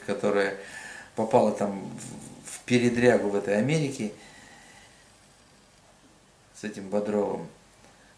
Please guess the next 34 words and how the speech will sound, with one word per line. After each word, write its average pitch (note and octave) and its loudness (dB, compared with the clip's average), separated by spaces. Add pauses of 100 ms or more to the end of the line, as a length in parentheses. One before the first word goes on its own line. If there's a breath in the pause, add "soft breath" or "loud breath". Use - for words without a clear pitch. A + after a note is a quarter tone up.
(600 soft breath)
На G#2+ -2
слова A2+ 4
его G#2 4
о - 6
том, G#2 -2
что A2 0
русские G#2+ -2
на G2+ 0
войне G2+ 0 (100)
своих G2+ -2
не G2+ -2
бросают. G#2 0
«Какой A#3 6
войне? A3 8
Что - 8
за G3 4
ты, F#3 2
ты F3 0
бред D3+ 6
несешь?» - 0 (280)
Очень C#3 0
раздражилась. C3+ 0 (800 loud breath)
Но B2+ 0
потом, D3 2
когда C#3 2
она C3 2
летела C3 4
с - -4
ним A#2 -2
домой A#2+ 4
в A2+ -4
самолете, A#2 0
счастливая, B2 0 (180)
довольная, G#2 -2